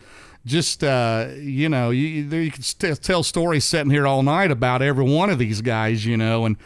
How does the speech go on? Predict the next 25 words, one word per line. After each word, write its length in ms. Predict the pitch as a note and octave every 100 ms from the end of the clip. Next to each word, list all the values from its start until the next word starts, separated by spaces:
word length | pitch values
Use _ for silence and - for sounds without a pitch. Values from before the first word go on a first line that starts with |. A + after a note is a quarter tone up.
| - - - - -
usually 320 | F3 A#3+ F#3
it 40 |
was 100 | C#3+
about 240 | C#3+ D3 C#3
a 60 |
driver's 380 | C3 D3+ D#3 B2+
wife. 520 | C3+ F#3+ G3 - - - - D4+
<laughs> 260 | F3 -
I 80 | C#3+
mean, 140 | D#3
they'd 160 | D#3 F#3
be 140 | D#3+
fighting 320 | C#3 D#3 D#3+ E3
in 60 |
the 80 | D3+
pit 180 | F3 G3
area. 180 | F#3+ C#3
You'd 160 | D#3+
have 180 | D#3+ D3+
a 80 | B2+
feature, 380 | E3+ F#3+ - D#3
and 100 | C#3+
you'd 140 | D#3+
have, 460 | C#3+ D3+ C#3+ C3+ A2+ - - - - C#3
uh, 440 | A#2 A2 G2+ F#2